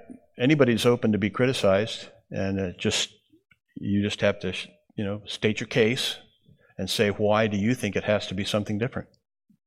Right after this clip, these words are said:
That's part of the, part of the, uh, part of the process that we go through. So, okay, anything else? Yeah.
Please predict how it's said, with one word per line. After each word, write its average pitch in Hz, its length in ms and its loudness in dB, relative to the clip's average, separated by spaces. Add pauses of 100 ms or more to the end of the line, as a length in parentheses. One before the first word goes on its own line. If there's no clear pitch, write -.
(140)
That's 92 160 -4
part 107 220 0
of 98 80 -2
the, 92 160 0 (460)
part 107 160 4
of 104 60 2
the, 104 200 2
uh, 95 460 0 (140)
part 107 140 0
of - 20 2
the 104 80 0
process 110 520 2
that 92 60 -4
we 104 100 0
go 101 180 0
through. 98 260 -2 (420)
So, 92 200 -6 (600)
okay, - 240 2
anything 175 260 2
else? 185 280 -2 (120)
Yeah. - 100 -4